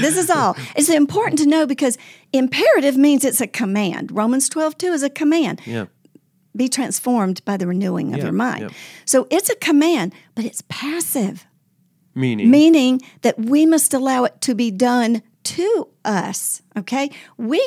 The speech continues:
Speaker 1: can't actually do this renewing.
Speaker 2: Hmm.
Speaker 1: This is God's role. He has to do that,
Speaker 2: Hmm.
Speaker 1: okay? It's a spiritual issue as well as a physical issue.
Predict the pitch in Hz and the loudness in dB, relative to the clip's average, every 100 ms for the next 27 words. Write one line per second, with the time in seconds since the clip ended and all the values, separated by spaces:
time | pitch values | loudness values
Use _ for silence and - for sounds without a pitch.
0 | - - 453 403 - 359 370 294 269 226 | -2 -6 -4 -4 -4 -4 -4 -4 -4 -6
1 | 208 294 302 262 208 240 - - 196 208 | -4 0 0 0 -2 -2 -2 -4 -2 0
2 | 254 320 196 180 - 226 214 285 403 415 | 2 0 -2 -6 -12 -16 -6 -4 -2 -2
3 | 370 - 269 247 220 214 247 233 165 170 | -2 -4 -4 -4 -4 -4 -2 -2 -2 -6
4 | - _ - 403 392 302 - 233 - 254 | -18 _ -6 -4 -2 -4 -4 -6 -2 -2
5 | 247 220 - - - - 208 190 180 226 | -2 -6 -10 -12 -16 -14 -10 -8 -6 -4
6 | 226 233 - - - - 220 226 - - | -4 -6 -10 -20 -20 -10 -6 -4 -4 -2
7 | 359 359 339 294 311 339 - 208 - _ | -2 -2 -4 -4 -4 -6 -8 -10 -14 _
8 | _ _ _ _ 220 220 240 403 185 - | _ _ _ _ -4 -4 -2 -2 -4 -4
9 | 214 196 - - 175 - | -6 -6 -10 -10 -12 -12